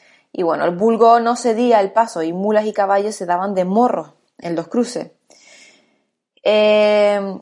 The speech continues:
entonces, ¿qué pasa? Que los altos estamentos del país seguramente dijeron, "¿Pero qué va a ser esto?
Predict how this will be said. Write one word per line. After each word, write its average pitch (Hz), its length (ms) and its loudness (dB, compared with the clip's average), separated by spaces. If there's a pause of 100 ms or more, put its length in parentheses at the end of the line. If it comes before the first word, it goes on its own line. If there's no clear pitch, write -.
(140)
entonces, 269 400 -4
¿qué 311 100 2
pasa? 262 320 0
Que 175 120 -4
los 220 100 0
altos 311 360 4
estamentos 285 500 -2
del 277 160 4
país 262 340 0 (480)
seguramente 233 580 -2
dijeron, 202 320 -2
"¿Pero 196 200 2
qué 214 120 -4
va 262 100 0
a 302 60 -6
ser 254 220 -4
esto? - 600 -2